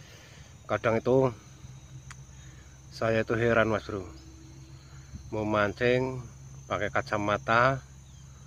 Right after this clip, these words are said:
pakai baju, eh, lengan panjang, kayak orang mau kondangan, Mas Bro.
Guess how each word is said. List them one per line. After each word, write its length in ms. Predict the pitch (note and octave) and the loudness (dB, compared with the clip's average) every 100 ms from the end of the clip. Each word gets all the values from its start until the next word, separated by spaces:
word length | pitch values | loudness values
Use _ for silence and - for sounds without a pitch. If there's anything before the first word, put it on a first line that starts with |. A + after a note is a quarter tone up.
| - - - | -18 -16 -6
pakai 560 | G2+ - A2 A2 G#2+ G#2 | -6 -2 0 2 0 -2
baju, 720 | - G2+ - G#2+ G#2 G2+ G2+ - - - - - - - - - - - - - - - - | -4 -6 -4 -6 -4 -6 -8 -12 -18 -20 -20 -20 -20 -20 -20 -20 -20 -20 -20 -20 -20 -20 -12
eh, 420 | G2+ G2+ G2+ G2 G2+ | -6 -4 -2 -2 -2
lengan 240 | G2+ G2+ | -2 -2
panjang, 720 | G#2+ G#2 G2 A#2 B2 B2 A#2+ - - - | -2 -2 2 4 4 4 -4 -12 -20 -20
kayak 320 | - G2+ G2 F#2+ | -6 -2 -2 0
orang 240 | G2 G2 | 0 0
mau 320 | G2 F#2+ F#2+ | -2 -4 -6
kondangan, 480 | - G2 G2 G2+ G#2 | -8 -6 -2 -2 0
Mas 160 | G2+ F#2+ | -4 -6
Bro. 240 | G#2+ G2+ | -10 -12